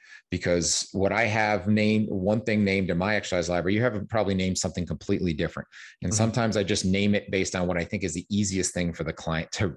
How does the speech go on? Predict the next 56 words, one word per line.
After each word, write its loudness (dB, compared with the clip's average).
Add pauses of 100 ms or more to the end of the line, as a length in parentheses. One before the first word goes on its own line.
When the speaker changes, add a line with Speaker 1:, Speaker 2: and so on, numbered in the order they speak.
Speaker 1:
to -2
recognize -2
and -6
remember. -6 (280)
Like, -2 (800)
we 2
have 0
a, -2
a 2
drill 2
that, 0
that 0
I 0
use 2
for 0 (220)
kind -2
of -6
connecting 0 (300)
the, 0
the, 0
the -4 (120)
cross -2
chain 0
of -2
the -2
adductor 0
with -2
the -4
opposite -4
oblique. -4
It's -6
done -2
in -2
supine, -2
and -4
the -4
legs 0
are 0
straight 0
up -4
in -2
the 0
air, 2
and -6 (340)
we -2
bring 2
one 2
leg 2
out 0
to -6
the -4
side 0
and -2
then -2
back -4
in. -6